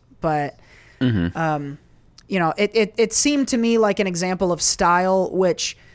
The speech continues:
Speaker 1: uh, which I enjoyed some of the style choices that they made. Some of the graphics they popped up and creative little decisions they made, but there's some of them that are just so dumb.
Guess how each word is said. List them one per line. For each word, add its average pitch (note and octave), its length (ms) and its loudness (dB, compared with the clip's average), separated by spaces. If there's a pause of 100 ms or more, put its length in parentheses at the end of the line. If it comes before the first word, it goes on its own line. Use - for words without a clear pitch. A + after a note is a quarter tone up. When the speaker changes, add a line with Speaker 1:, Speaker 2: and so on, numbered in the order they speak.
(460)
Speaker 1:
uh, E3+ 280 -6
which F3+ 260 -4
I F#3+ 160 0
enjoyed G#3+ 460 2
some A#3 260 0
of A3+ 120 -4
the A#3+ 80 -2
style A3+ 280 0
choices A#3 340 -2
that A3+ 120 0
they A3+ 100 0
made. A3 260 0
Some A3+ 140 0
of A3 60 -2
the G#3 60 -2
graphics F#3+ 360 0
they F#3+ 100 -2
popped F3+ 300 -2
up F3 240 -2
and E3 260 -6
creative F3 380 -2
little E3+ 240 -2
decisions D#3+ 480 -8
they E3 60 -8
made, D#3+ 240 -4
but E3 100 -6
there's A#3+ 160 0
some D#4+ 220 2
of B3+ 80 0
them G3+ 100 -2
that F3 140 0
are E3 40 -4
just D#3+ 340 -2
so F#3 200 0 (240)
dumb. F3+ 340 -4